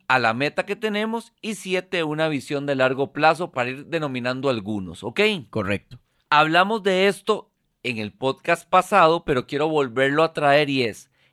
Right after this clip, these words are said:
Speaker 1: el tiempo promedio que le toma a una persona para lograr la meta de tener un millón de dólares de patrimonio neto,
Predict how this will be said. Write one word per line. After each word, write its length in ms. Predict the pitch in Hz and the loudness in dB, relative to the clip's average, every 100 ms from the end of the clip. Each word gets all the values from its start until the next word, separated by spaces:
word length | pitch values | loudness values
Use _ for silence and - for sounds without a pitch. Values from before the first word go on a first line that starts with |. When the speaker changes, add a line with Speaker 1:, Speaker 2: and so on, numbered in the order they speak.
| _ | _
Speaker 1:
el 240 | 175 170 156 | 0 0 -2
tiempo 600 | - 220 240 247 269 262 | -6 -2 -2 -2 -4 -2
promedio 800 | 196 165 143 156 175 160 127 113 | 0 0 0 0 2 2 0 -2
que 120 | 127 | -4
le 120 | 113 | -6
toma 260 | - 156 175 | -4 -4 -2
a 40 | |
una 200 | 185 190 | -4 -4
persona 680 | 190 135 - - 156 131 92 - - - - - | -2 -4 -6 -2 0 0 -4 -14 -20 -20 -14 2
para 220 | 151 151 | 4 6
lograr 380 | 147 135 147 180 | 4 2 2 2
la 160 | 196 196 | 2 0
meta 380 | 185 190 196 | 0 -2 0
de 140 | 190 185 | 0 -2
tener 360 | 170 165 147 - | -4 -4 -6 -6
un 260 | 156 175 190 | -4 -4 -4
millón 440 | 202 156 180 185 | -6 -2 -4 0
de 140 | 180 170 | 0 2
dólares 440 | 170 160 123 107 | 4 4 0 -2
de 100 | 110 | -4
patrimonio 680 | - 110 110 107 131 165 180 | -4 -4 -4 -4 -4 -4 -2
neto, 420 | 170 147 - | -2 -2 -6